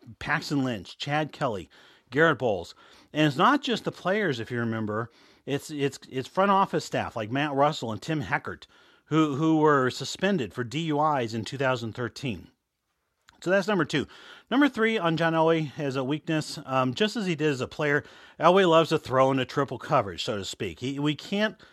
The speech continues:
have the John Elway discussion without talking about Vance Joseph, who, who Elway hired in two thousand seventeen despite no head coaching experience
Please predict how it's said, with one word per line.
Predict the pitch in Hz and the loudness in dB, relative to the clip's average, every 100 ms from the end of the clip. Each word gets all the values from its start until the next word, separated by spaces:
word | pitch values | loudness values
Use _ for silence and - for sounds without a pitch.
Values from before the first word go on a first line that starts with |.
| _ _ - | _ _ -10
have | 147 147 151 147 | 0 4 4 2
the | 131 | -2
John | 135 131 131 | -2 0 0
Elway | 120 123 | 0 0
discussion | 120 120 107 98 110 | -4 -6 -6 -6 -6
without | 107 117 110 | -6 -4 -4
talking | - 117 131 | -4 -6 -4
about | 120 107 | -6 -4
Vance | 98 120 123 - | -4 -2 -2 -4
Joseph, | - 131 123 - - - _ - _ _ | 0 2 2 -4 -14 -18 _ -20 _ _
who, | - 151 139 | -4 0 0
who | 123 143 | 0 0
Elway | 139 147 165 175 | 4 4 4 0
hired | - 147 147 147 131 _ _ _ | 0 0 2 -2 -4 _ _ _
in | 123 135 | -6 -2
two | 160 | 2
thousand | 165 170 | 2 2
seventeen | 151 151 151 - 143 | 0 -2 -2 -4 -4
despite | 117 - 131 110 | -4 -2 -2 0
no | 127 165 | 0 0
head | 139 165 | -2 -6
coaching | - 131 - 113 | -4 -6 -4 -8
experience | - 127 120 113 | -6 -4 -4 -6